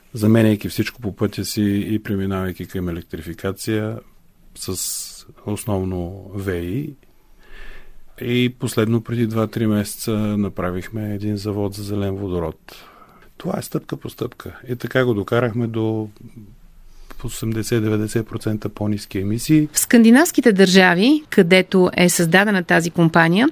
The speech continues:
Speaker 2: а, за която разказва нашия гост, а, зеленото мислене отдавна няма нужда от обяснения. Румен Карамихалев, а, иска това да се случва и тук в България. Затова развива личния си проект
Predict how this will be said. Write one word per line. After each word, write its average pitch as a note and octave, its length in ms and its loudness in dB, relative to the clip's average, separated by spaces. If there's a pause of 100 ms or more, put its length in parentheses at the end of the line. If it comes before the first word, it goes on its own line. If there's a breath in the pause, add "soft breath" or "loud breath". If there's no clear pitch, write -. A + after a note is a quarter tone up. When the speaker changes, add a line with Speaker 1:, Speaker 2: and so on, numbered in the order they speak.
Speaker 2:
а, G3 120 6
за F#3+ 100 6
която F#3+ 320 4
разказва F3 800 4
нашия F3 440 6
гост, C4+ 420 2
а, B3+ 200 8
зеленото A3+ 520 6
мислене A#3+ 500 8
отдавна G#3+ 500 8
няма A3+ 300 10
нужда G#3+ 420 6
от G#3 320 2
обяснения. F3 920 6 (220)
Румен E4+ 280 8
Карамихалев, C4 840 6
а, B3+ 260 8
иска B3+ 280 6
това A3 300 6
да A#3 80 4
се G#3 120 2
случва A#3 540 4
и F#3 140 2
тук - 380 2
в F3+ 140 2
България. F3 640 6 (360 loud breath)
Затова A3 420 6
развива C4+ 320 6
личния B3+ 380 8
си G#3 160 4
проект - 600 4